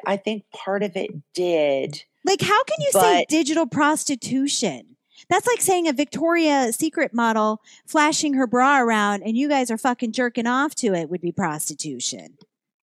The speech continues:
Speaker 1: Right.
Speaker 2: How do you,
Speaker 1: Right.
Speaker 2: how do you
Speaker 1: Shoe, shoe ads are prostitution.
Speaker 2: Fuck.
Speaker 1: Nail
Speaker 2: People get off
Speaker 1: polish ads are prostitution.
Speaker 2: People get off to the darndest things, okay?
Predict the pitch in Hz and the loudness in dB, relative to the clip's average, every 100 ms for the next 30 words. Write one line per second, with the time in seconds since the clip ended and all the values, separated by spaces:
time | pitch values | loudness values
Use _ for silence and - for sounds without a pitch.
0 | _ _ 185 226 247 - - _ _ _ | _ _ 0 2 2 -2 -8 _ _ _
1 | _ _ _ _ _ _ _ _ _ _ | _ _ _ _ _ _ _ _ _ _
2 | _ _ 427 523 381 359 - 320 403 554 | _ _ 2 4 4 2 0 -2 0 2
3 | 571 302 330 277 - - _ - - 339 | 2 4 4 2 -6 -20 _ -4 2 4
4 | 381 330 247 214 175 165 - - - _ | 6 4 4 4 2 0 -4 -12 -14 _
5 | _ _ - 202 214 190 190 180 - 190 | _ _ -4 0 2 2 0 -8 -4 -4
6 | 175 165 151 - _ _ _ _ - - | -2 -4 -6 -14 _ _ _ _ -16 -4
7 | 494 453 220 196 523 - - 330 277 330 | 0 0 0 2 4 4 4 4 4 4
8 | 202 - 196 196 180 170 _ _ 196 196 | 2 2 2 4 2 0 _ _ 0 0
9 | 202 170 175 - 185 190 175 - 381 427 | 2 0 0 -6 -6 -4 -4 0 0 2
10 | 440 403 359 349 - 311 277 277 277 277 | 2 2 2 2 0 0 4 4 4 2
11 | 269 - 233 190 175 208 202 247 220 226 | 2 0 0 0 -4 -4 -2 0 0 0
12 | 254 | -2